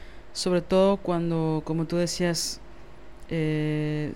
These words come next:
cuando sientes dolor, que no piensas bien, que cualquier cosa,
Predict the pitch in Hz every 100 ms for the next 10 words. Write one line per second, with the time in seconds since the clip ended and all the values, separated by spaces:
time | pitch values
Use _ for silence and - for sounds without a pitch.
0 | - 165 160 - 170 165 170 160 156 156
1 | 170 214 - - - - - - - 165
2 | 165 160 175 160 160 147 147 151 156 -
3 | - - - - - - - - - -
4 | 165 156 151 151 147 - 151 - 170 160
5 | 175 165 - 165 156 151 143